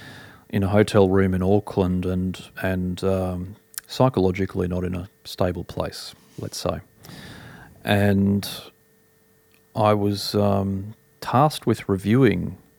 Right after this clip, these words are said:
Neil's album Out of Silence for The Guardian. And, uh, I got stuck on the third song on the record, Chameleon Days,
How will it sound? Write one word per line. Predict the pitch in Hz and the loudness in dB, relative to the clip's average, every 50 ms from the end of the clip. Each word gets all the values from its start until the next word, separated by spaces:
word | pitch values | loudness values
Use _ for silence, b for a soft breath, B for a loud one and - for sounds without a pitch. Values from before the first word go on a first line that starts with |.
| b b b b b b b b _ _ - | b b b b b b b b _ _ -4
Neil's | - 98 101 98 95 92 90 - 101 | 0 2 2 4 4 2 0 0 -2
album | 92 92 92 92 92 90 | -2 -2 -2 -2 -2 -2
Out | 90 90 90 92 | -2 -2 -4 -6
of | - - | -8 -8
Silence | - - 110 117 120 110 90 85 - - | -4 0 2 2 4 2 0 -2 -6 -10
for | - - - | -8 -6 -4
The | - 95 | -4 -2
Guardian. | 87 98 98 101 110 113 107 92 90 - - - - B B B B B B B B B B B B B B B B - _ _ - | -2 -2 0 0 0 0 0 -2 -4 -6 -10 -16 -20 B B B B B B B B B B B B B B B B -20 _ _ 0
And, | 107 104 101 101 101 98 98 - - | 2 2 2 2 2 0 0 0 2
uh, | 104 101 101 98 98 95 95 95 - - _ _ _ _ _ _ _ _ _ _ _ _ _ _ _ _ _ _ _ _ _ _ _ - | 4 4 4 4 2 0 -2 -4 -6 -10 _ _ _ _ _ _ _ _ _ _ _ _ _ _ _ _ _ _ _ _ _ _ _ -6
I | - 110 113 | -4 -2 0
got | 123 143 147 - | 0 0 0 -2
stuck | - - - 139 143 139 - | -4 2 4 4 4 4 2
on | 135 120 110 | 2 2 2
the | 104 98 | 2 2
third | - - 110 110 - - | 2 4 4 4 4 2
song | - - 107 92 | 0 0 2 2
on | 92 92 87 | 0 -2 -4
the | 90 87 | -4 -4
record, | 87 87 87 - - 87 85 - | -4 -4 -6 -4 -6 -6 -6 -6
Chameleon | - - - 101 101 98 95 95 92 90 92 | -6 -4 -2 0 0 0 0 0 0 -2 -2
Days, | 90 98 101 104 95 92 87 87 87 - - - - | 0 0 2 2 2 0 0 -2 -4 -8 -10 -14 -16